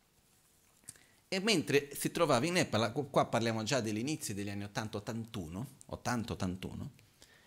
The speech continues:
e a questo punto c'era un signore chiamato Yurgo, eh, e Yurgo, eh, era un signor greco, e lui a sua volta andò e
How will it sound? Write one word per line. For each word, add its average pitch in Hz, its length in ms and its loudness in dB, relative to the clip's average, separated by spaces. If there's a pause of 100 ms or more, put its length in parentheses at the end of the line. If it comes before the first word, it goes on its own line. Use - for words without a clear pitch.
(180)
e - 80 -4
a 185 60 -4
questo 190 260 0
punto 147 280 -2
c'era 143 180 0
un 143 60 -2
signore 139 360 2
chiamato 113 380 0
Yurgo, 110 640 0 (1700)
eh, 110 680 0
e - 80 0
Yurgo, 135 680 4 (380)
eh, 113 100 -4
era 117 460 0
un 117 100 2
signor 113 280 0
greco, 104 680 -4 (580)
e - 100 -4
lui 202 200 10
a 127 80 10
sua 208 180 4
volta 175 560 4 (440)
andò 139 460 6
e 127 460 4